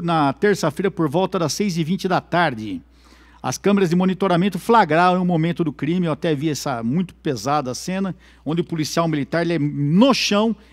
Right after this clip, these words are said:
ele é baleado e morto pelos criminosos. É, é mais uma realidade triste que acontece em São Paulo. E a gente não se, não se vê, nós não vemos ninguém lamentando a morte desses policiais. Ontem mataram um cidadão aí numa ocorrência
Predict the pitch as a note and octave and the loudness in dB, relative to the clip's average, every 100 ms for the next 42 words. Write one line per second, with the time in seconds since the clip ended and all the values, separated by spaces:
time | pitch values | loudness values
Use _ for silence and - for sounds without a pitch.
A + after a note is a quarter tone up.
0 | - E3+ F#3 D3+ F3 D#3+ C#3 D#3+ E3 F#3 | -6 0 0 2 2 2 2 2 0 -2
1 | D#3 D#3+ E3 D3+ D#3+ D3 - D3+ B2+ G#2 | 0 0 -2 -6 -8 -8 -8 -4 -2 -4
2 | F2 - - - _ - - - - - | -12 -16 -18 -20 _ -20 -20 -20 -18 -4
3 | D3 E3 E3+ E3 F#3 G3 G#3 A3 F#3+ G#3 | 0 2 4 2 2 4 4 4 4 2
4 | G3 D3+ E3+ G#3 G3 C#3 F#3+ G3 D3+ - | 4 4 4 2 0 2 4 2 -2 -6
5 | A3+ C4 - - B2 F#2+ _ _ _ - | 2 2 2 -4 -8 -8 _ _ _ -4
6 | F3+ G3 E3 F#3 - - - D3+ - E3+ | -2 -2 -2 -2 -2 -4 -2 -2 -2 -2
7 | A#3+ A#3+ A#3+ B3+ B3 - A3+ F3 - - | 2 2 2 2 0 0 -2 -4 -6 -14
8 | - A3+ B3+ A3+ C3+ A3+ G3+ A3 F#3+ A3 | 0 2 4 2 0 2 4 2 0 0
9 | F#3 A3 G3+ E4+ G3 A#3 C#4 G#3 A3+ G#3+ | 0 0 2 0 4 4 6 6 6 4
10 | F#3 - A#3 A3 E3+ G#3+ - F#3+ E3+ F#3 | 2 0 2 2 2 2 0 -4 -8 -8
11 | - F3+ E3 - G#2 - - _ - - | -6 -6 -6 -8 -8 -10 -20 _ -20 -10
12 | E3+ C4+ - B3+ G#3+ - G#3+ G#3 G3 - | 2 2 4 4 2 4 2 2 0 -2
13 | F3+ E3 C#3 F3 D#3+ D3 C#3+ C#3+ C#3 - | -2 0 0 0 0 0 0 0 -2 0
14 | C3+ A3 A3 - G#2 | 2 4 2 0 -8